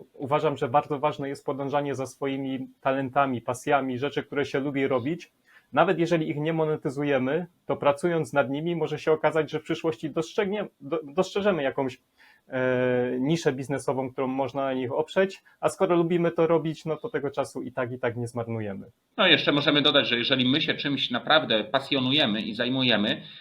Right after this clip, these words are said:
Speaker 2: e, to my naprawdę bardzo dobrze wtedy czujemy tę branżę. I jeżeli pojawią
Speaker 1: Tak.
Speaker 2: się możliwości do zarabiania tam pieniędzy, a my byliśmy tej branży przez powiedzmy dziesięć lat pasjonatem, klientem czy czymś takim,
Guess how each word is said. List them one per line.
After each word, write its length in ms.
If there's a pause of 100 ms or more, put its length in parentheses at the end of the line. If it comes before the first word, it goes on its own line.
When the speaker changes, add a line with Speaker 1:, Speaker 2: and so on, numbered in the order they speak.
(180)
Speaker 2:
e, 200
to 180
my 220
naprawdę 580
bardzo 360
dobrze 300
wtedy 280
czujemy 380
tę 120
branżę. 380
I 80
jeżeli 320
pojawią 500
Speaker 1:
Tak. 120
Speaker 2:
się 280 (320)
możliwości 560
do 100
zarabiania 480
tam 180
pieniędzy, 600 (380)
a 100
my 180
byliśmy 460
tej 180
branży 560 (160)
przez 220
powiedzmy 580
dziesięć 540
lat 240
pasjonatem, 720
klientem 520
czy 120
czymś 260
takim, 360